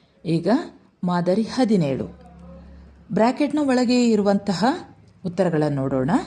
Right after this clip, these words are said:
ಚಹಾ ಫಳಾರದ ಅಂಗಡಿಗೆ, ದಯಾಮೃತ್ಯುವಿಗೆ, ಪ್ರಾದೇಶಿಕ ಭಾಷೆಯಲ್ಲಿ,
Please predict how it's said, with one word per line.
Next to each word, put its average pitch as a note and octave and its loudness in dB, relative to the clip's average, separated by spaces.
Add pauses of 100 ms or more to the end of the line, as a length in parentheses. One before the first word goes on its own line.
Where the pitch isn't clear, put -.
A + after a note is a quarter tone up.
(500)
ಚಹಾ G#3 2
ಫಳಾರದ G3 0 (180)
ಅಂಗಡಿಗೆ, D3 -2 (520)
ದಯಾಮೃತ್ಯುವಿಗೆ, F#3+ 0 (680)
ಪ್ರಾದೇಶಿಕ A3 0
ಭಾಷೆಯಲ್ಲಿ, D3+ -2